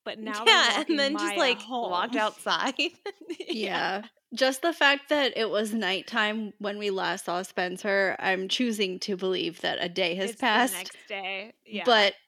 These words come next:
Speaker 2: Yeah.
Speaker 3: they don't make it easy or clear. <laughs>
Speaker 2: They
Speaker 1: Yes,
Speaker 2: really
Speaker 1: right.
Speaker 2: don't.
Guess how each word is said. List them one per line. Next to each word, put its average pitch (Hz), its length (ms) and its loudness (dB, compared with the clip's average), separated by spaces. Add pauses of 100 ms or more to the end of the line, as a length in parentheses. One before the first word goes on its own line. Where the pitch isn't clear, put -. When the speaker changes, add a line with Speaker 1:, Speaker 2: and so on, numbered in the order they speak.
(120)
Speaker 2:
Yeah. 196 320 -2
Speaker 3:
they 269 160 12
don't 262 320 6
make 214 240 4
it 190 120 0
easy 196 400 0
or 160 200 0
clear. - 540 -4
<laughs> - 40 -20 (600)
Speaker 2:
They 339 100 -6
Speaker 1:
Yes, 349 120 0
Speaker 2:
really 349 420 -2
Speaker 1:
right. 254 140 -4
Speaker 2:
don't. 160 680 -2